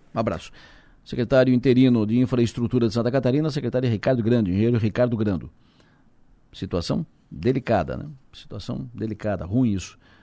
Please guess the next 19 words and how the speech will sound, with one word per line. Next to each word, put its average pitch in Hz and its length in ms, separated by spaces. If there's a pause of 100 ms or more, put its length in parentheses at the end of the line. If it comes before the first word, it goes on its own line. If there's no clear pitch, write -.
(760)
Quatro 165 360
meses, 113 420
nos 107 180
últimos 123 260
quatro 117 260
meses, 135 220
um 185 100
bilhão 143 480 (160)
de 104 160
obras 110 340
anunciadas, 120 840 (500)
comprometidas, 135 1080
licitadas, 135 920 (400)
eh, 98 80
ordem 117 300
de 101 60
serviço 113 300
entregue 135 380 (100)
e 151 260